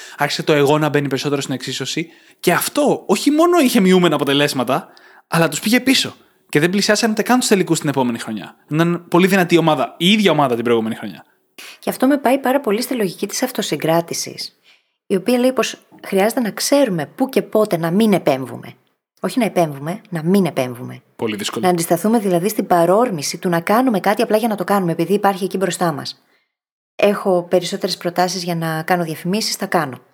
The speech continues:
Speaker 2: Έχω περισσότερες προτάσεις για εμφανίσεις, θα τις κάνω. Πράγμα το οποίο όμως στερεί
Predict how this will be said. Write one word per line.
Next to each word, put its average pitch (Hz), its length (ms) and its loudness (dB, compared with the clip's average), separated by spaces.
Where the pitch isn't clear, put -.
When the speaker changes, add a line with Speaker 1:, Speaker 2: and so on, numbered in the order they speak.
Speaker 2:
Έχω 185 220 0
περισσότερες 180 520 -2
προτάσεις 175 440 -4
για 165 100 -4
εμφανίσεις, 190 680 -4
θα - 120 -8
τις - 140 -8
κάνω. 135 360 -2
Πράγμα 190 280 2
το 196 100 -2
οποίο 208 200 0
όμως 202 220 0
στερεί 190 520 2